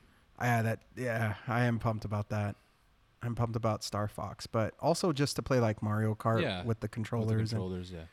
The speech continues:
Speaker 1: you know what I mean?
Speaker 2: Uh-huh.
Speaker 1: Um, at David's thing this, this past weekend, I had the mi-, uh, the Raspberry Pi.
Speaker 2: Okay.
Speaker 1: I had busted that out. We were playing Nintendo, played some Galaga, some Paperboy,
Speaker 2: Yeah.
Speaker 1: uh, R C Pro-Am.
Speaker 2: Okay.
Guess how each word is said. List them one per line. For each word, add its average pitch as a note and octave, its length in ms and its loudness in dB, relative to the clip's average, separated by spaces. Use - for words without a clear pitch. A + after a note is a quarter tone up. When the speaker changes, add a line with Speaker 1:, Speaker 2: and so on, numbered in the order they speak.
Speaker 1:
you C#3 80 0
know - 20 6
what C#3 60 6
I - 20 6
mean? C#3 280 2
Speaker 2:
Uh-huh. A2+ 340 2
Speaker 1:
Um, G#2+ 220 -2
at A#2+ 180 2
David's B2 380 2
thing A#2+ 240 2
this, A2 280 0
this A2 140 -2
past G#2+ 400 -2
weekend, A2 460 0
I - 80 0
had A#2+ 160 2
the G#2+ 220 2
mi-, A2 200 2
uh, A2 360 0
the B2 80 -6
Raspberry A#2 380 4
Pi. B2 280 4
Speaker 2:
Okay. G#2 260 0
Speaker 1:
I G#2+ 80 -2
had A2 260 -2
busted A2 300 -2
that A2 160 2
out. A2+ 360 2
We A#2 60 -4
were A2 80 2
playing A2+ 300 0
Nintendo, A2 680 0
played B2 180 0
some A#2 120 0
Galaga, A#2 540 4
some A2 180 -4
Paperboy, A#2 800 4
Speaker 2:
Yeah. A#2+ 220 -6
Speaker 1:
uh, G#2+ 320 2
R B2 140 2
C A#2+ 160 -2
Pro-Am. B2 580 4
Speaker 2:
Okay. A2 340 -4